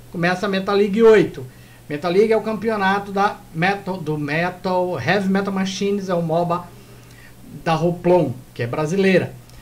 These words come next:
Então, se você curte jogo, é, assimétrico de carros, que vem de cima, é um moba de carrinho, muito legal, muito bonitinho, rola bacana, campeonato no mundo todo, inclusive patrocinado pela L S, é, L S S L S.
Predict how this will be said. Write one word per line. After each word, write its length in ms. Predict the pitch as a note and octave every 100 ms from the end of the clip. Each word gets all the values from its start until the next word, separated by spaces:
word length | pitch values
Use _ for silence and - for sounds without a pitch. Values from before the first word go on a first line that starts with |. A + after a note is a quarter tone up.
| -
Então, 280 | - C#3+ E3+
se 160 | E3+ D#3+
você 240 | D#3 F#3
curte 400 | F3 D#3+ D#3 E3
jogo, 560 | D#3 C#3+ D#3+ E3 D#3+ G3 - - - -
é, 600 | D3 C#3 C3+ C3 B2+ A#2+ - - - -
assimétrico 640 | D#3 E3+ F3 F3 E3+ D#3+
de 80 | D3+
carros, 400 | E3+ E3+ F3 E3+
que 80 | C3+
vem 160 | C3
de 60 | B2+
cima, 340 | D#3+ F3+ F3+
é 40 | F3
um 80 | E3+
moba 400 | D3 D#3+ E3 D3+
de 80 |
carrinho, 480 | D#3 D3 D#3 D#3 E3 - - -
muito 200 | D3+ E3
legal, 280 | D#3 E3+
muito 180 | E3 E3+
bonitinho, 480 | F3 D#3 - G3 F#3+ - -
rola 280 | - E3+ F3
bacana, 500 | F3 F3 F3 F#3+ F#3+ - -
campeonato 500 | C#3 D#3 D3 E3 D#3+
no 60 |
mundo 360 | C#3+ D#3 G3+ F#3
todo, 380 | - D3+ F3+ D#3
inclusive 420 | D#3 D#3 D3 E3
patrocinado 640 | E3+ E3 E3+ E3+ D#3 E3
pela 420 | D#3+ D#3+ D#3+ D3+ -
L 540 | D3+ D#3 E3 E3 D#3+ D3
S, 320 | C#3 B2+ -
é, 320 | D3 D#3+ D3 D3 -
L 420 | C#3 C#3+ D3+ C#3
S 300 | C#3 C#3+ B2+
S 340 | C#3 C#3 B2 C#3+
L 240 | C3+ B2
S. 460 | B2 - - -